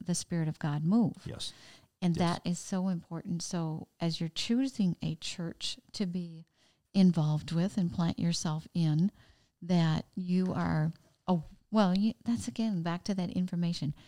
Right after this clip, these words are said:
Speaker 2: Mm-hmm.
Speaker 1: but that you
Speaker 2: Mm-hmm.
Speaker 1: choose to put yourself in a church where the Spirit of God is allowed to move and that people are being set free of anxiety and depression. And,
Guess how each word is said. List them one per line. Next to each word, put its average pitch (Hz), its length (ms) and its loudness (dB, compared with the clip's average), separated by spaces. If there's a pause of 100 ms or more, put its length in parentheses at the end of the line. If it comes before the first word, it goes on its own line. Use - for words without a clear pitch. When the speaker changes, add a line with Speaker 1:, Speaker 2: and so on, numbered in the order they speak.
(140)
Speaker 2:
Mm-hmm. 101 180 -8
Speaker 1:
but 208 180 4
that 196 140 6
you 233 200 10
Speaker 2:
Mm-hmm. - 60 -2
Speaker 1:
choose 247 340 2
to 226 80 -4
put - 240 -6
yourself 180 540 -4
in 170 340 -2
a 175 140 -4
church - 560 -6 (400)
where 180 240 0
the 170 120 -4
Spirit 180 340 -6
of 170 80 -12
God 165 200 -4
is 165 120 0
allowed 160 460 0
to 220 120 0
move 156 380 0 (400)
and 180 140 6
that - 180 2
people 180 340 -2
are 185 220 0
being 185 260 4
set - 300 -8
free - 420 -6 (220)
of 170 400 -6 (960)
anxiety 170 680 2
and 156 120 -4
depression. 160 600 -2
And, 151 260 4